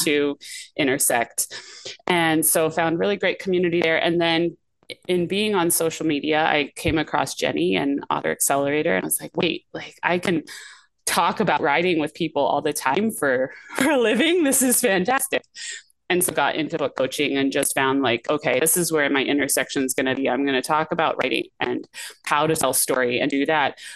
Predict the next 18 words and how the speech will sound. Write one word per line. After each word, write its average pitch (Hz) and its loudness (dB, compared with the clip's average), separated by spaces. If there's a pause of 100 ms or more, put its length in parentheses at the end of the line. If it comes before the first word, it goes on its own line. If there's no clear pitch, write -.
but - 2
support 160 0 (200)
moms 175 0
in 156 -2
the 151 -2
same 151 0
journey 139 -2
that 135 0
I 139 2
took." - -4 (760)
And 143 2
so, 135 2 (320)
yeah, 180 0 (140)
found 170 2
out, 143 4
like, 147 0
this 214 0
is 180 2